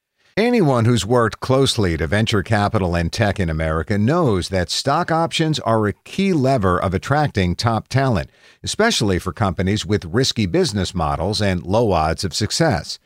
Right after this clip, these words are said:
Yet equity compensation has received much less attention than cash pay. Further, this paper wealth can be invaluable to women and persons of color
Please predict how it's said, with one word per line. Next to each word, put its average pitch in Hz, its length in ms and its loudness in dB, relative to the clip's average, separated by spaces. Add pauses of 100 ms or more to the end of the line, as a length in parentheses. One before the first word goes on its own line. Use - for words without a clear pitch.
(360)
Yet 135 360 0
equity 180 460 2
compensation 113 920 0
has 113 280 0
received 120 460 0
much 180 420 0
less 101 280 -2
attention 104 520 -2
than 110 220 0
cash 113 540 -2
pay. 80 400 -4 (500)
Further, 165 460 2 (100)
this 127 260 2
paper 180 500 2
wealth 76 440 0
can 113 180 2
be 98 220 2
invaluable 110 720 2
to 107 100 0
women 98 480 2
and 85 160 0
persons 113 420 0
of 82 140 -6
color 135 380 0